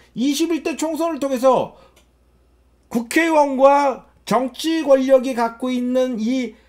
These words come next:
잘못된 이 권력들을 반드시 개혁해야 된다. 그래서 이번 주 목요일 날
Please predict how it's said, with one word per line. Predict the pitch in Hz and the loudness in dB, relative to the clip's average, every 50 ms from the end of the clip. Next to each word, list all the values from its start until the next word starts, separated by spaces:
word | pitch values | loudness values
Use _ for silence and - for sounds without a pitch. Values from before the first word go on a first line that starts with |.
| _ _ _ _ | _ _ _ _
잘못된 | - - 226 269 311 320 330 330 330 349 349 349 - - - 320 302 277 214 160 110 98 165 - _ _ _ _ _ _ _ _ _ _ - | -6 -2 0 0 0 0 -2 0 0 0 0 0 -4 -6 -2 0 2 2 2 0 -2 -6 -10 -16 _ _ _ _ _ _ _ _ _ _ -8
이 | 220 220 220 214 214 208 202 202 185 175 156 - | -6 -4 -4 -2 -4 -4 -2 -2 -4 -4 -4 -4
권력들을 | - 202 240 233 254 240 - - 220 208 240 262 240 | -4 -4 0 2 2 0 0 -2 -4 -2 -2 -2 -2
반드시 | - 233 247 285 330 311 285 302 | -4 -4 -4 -4 -4 -4 -4 -2
개혁해야 | 247 254 254 247 - - 214 196 | 0 0 0 0 -2 -4 -4 -2
된다. | 170 160 143 131 131 139 | -2 -2 -2 -2 -2 -2
그래서 | 175 202 208 208 226 | -2 -2 -2 -2 -4
이번 | 214 202 202 233 233 220 | -4 -2 -2 -2 -2 -2
주 | 226 254 | -4 -2
목요일 | 214 190 190 196 233 233 233 226 233 | -2 0 0 0 0 -2 -2 0 0
날 | 254 269 294 302 330 330 | 0 2 0 0 -2 -6